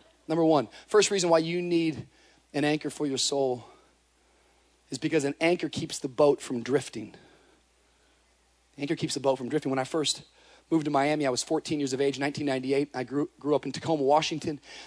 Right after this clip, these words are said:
and we moved across the nation. My dad took over a little urb-, <clears throat> urban inner city church, and it was very, very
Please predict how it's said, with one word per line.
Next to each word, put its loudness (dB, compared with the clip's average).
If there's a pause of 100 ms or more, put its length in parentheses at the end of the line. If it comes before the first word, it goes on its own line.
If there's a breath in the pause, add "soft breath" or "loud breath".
(120 loud breath)
and -2
we 0
moved 0
across 2
the -2
nation. 0
My 0
dad 0 (180 loud breath)
took -4
over 2
a 2
little 0 (320 loud breath)
urb-, 4 (280)
<clears throat> 4
urban 4
inner 0
city -2
church, 0 (840)
and -2
it 2
was 0
very, 6
very 6